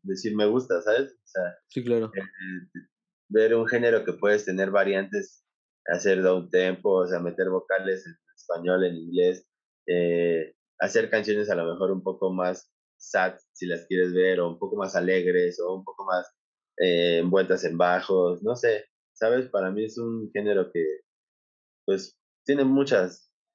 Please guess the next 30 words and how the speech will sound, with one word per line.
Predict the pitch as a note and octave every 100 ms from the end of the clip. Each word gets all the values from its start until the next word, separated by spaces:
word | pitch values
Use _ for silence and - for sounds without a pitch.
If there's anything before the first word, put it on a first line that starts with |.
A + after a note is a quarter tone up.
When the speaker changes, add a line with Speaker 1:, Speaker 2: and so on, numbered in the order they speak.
| -
Speaker 1:
tiene | G#2+ A2+
muchas | G#2+ G#2 G#2+
variantes, | F2+ F2+ F#2 F#2
¿no? | A2
Porque | - -
también | F2+ G2
puede | G2 G#2 G2+
ir |
desde | G2 F2+ E2+ -
ciento | - G2 G2+
veinticinco | F2+ E2+ - A#2 B2
hasta | G#2 - F2 - - - _
ciento | - G2 G2 -
treinta, | F#2+ F#2+ F2 E2
¿no? | F#2+ A#2
A | G2
lo | F2
mejor | E2 G2 F#2+
y, | F2 - _ _ _ _ _
y | G2
ya | G#2
se | G#2
pueden | - G#2+ G#2+ G2+
volver | F2 F2 G2
desde | G2 F#2 E2
con | E2+ E2
lo | E2 -
que | F#2
es | F2+
minimal | G2+ G#2 G2 E2+ E2